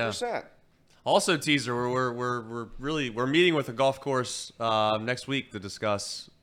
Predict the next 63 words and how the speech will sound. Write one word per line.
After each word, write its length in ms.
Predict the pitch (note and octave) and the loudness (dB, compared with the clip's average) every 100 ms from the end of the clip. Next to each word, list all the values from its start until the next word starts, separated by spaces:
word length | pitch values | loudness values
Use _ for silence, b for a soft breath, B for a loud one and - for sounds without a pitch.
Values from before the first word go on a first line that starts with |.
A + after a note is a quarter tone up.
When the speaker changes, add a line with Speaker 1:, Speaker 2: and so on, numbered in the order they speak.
| - | -10
Speaker 2:
um, 800 | G#2+ F#2+ F#2 F2+ F2 E2+ E2+ E2 _ _ _ _ | -6 -2 -2 -4 -6 -12 -14 -18 _ _ _ _
plans 380 | - G#2+ F#2 F2 | -4 -2 -2 -4
to, 180 | G2 F#2 | -6 -8
to 160 | E2 F2+ | -8 -6
run 160 | F2+ F2 | -6 -4
a 40 | |
golf 220 | F2 E2+ | -2 -4
Speaker 1:
Yes, 80 | - | 0
Speaker 2:
tournament. 380 | A2+ G2 E2 D2+ | 0 0 -4 -10
Speaker 1:
I've 60 | b | b
read. 60 | b b b | b b b
Speaker 2:
And 100 | F#2 | -6
on 100 | F#2+ | -4
top 260 | F#2 C3+ B2+ | 0 2 2
of 60 | F#2+ | -2
that, 420 | F#2 F#2 F#2 - _ _ _ _ | 0 0 -2 -8 _ _ _ _
I 140 | - G#2 | -8 -6
do, 240 | B2 G#3+ G3+ | -4 -6 -4
w-, 180 | D3+ C#3+ | -6 -4
we're 140 | D#3+ | 0
gonna 140 | F#3 F#3 | 0 0
do 100 | E3+ | -4
some 140 | D3+ | -2
more 100 | C#3+ | -2
golf 300 | B2+ B2+ - | 4 2 2
content. 460 | G#2 F2+ F2+ F2 - - | -4 -6 -8 -10 -12 -2
Uh, 160 | A#2 B2+ | 4 6
whether 280 | C#3+ E3 F#3+ | 6 8 6
it 80 | |
be 320 | F3 F3+ E3+ C#3 | 6 6 4 4
Elliot 320 | D#3+ F3+ E3+ | 6 6 4
and 80 | D3+ | 0
Trace 440 | - D#3 D3 - | 2 4 2 0
breaks 400 | C3 C3+ C3+ - | -2 2 2 0
par, 480 | - D3 B2+ A#2+ A#2 | -4 2 6 6 4
I 80 | A2+ | -2
think 240 | C3+ B2 | -2 0
that's 180 | A#2 A2+ | 0 0
part 320 | - A#2 A2 | 0 2 4
of, 180 | G#2 F#2+ - | 2 -2 -8
a 80 | |
part 280 | F#2 A2+ A2+ | -6 0 0
of 100 | G#2 | 0
an 80 | G#2 | -2
idea 300 | G2+ G2 G#2 | -2 0 0
that 100 | G2 | 0
I 80 | F#2+ | 2
had, 260 | G2 G2 | 2 0
but 100 | F#2 | -2
I'd 120 | F#2+ G2 | -2 0
like 180 | B2 | -2
to 80 | A2+ | -2
go 100 | G#2 | -2
around 200 | G2+ F#2+ | 0 -2
the 80 | F#2 | -4
city 260 | - F#2+ F2+ | -6 -4 -6
and 160 | F2 | -8
play 300 | - F#2+ F2 | -6 -4 -2
other 200 | F#2 G2+ | -2 -4
people 260 | F#2+ F#2+ F2+ | -6 -8 -8
in 40 | |
two-man 280 | F2 F#2 F2 | -8 -6 -6
scrambles. 420 | - F2+ F2 E2+ | -6 -6 -6 -8